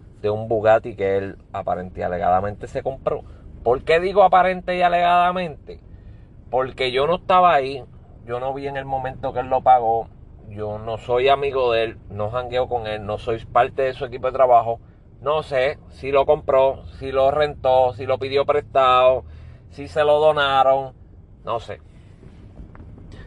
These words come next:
Podemos creer que lo compró, como todos.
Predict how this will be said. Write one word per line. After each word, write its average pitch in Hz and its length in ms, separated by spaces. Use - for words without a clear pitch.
Podemos 113 480
creer 160 400
que 143 100
lo 120 100
compró, 104 380
como 95 260
todos. 95 320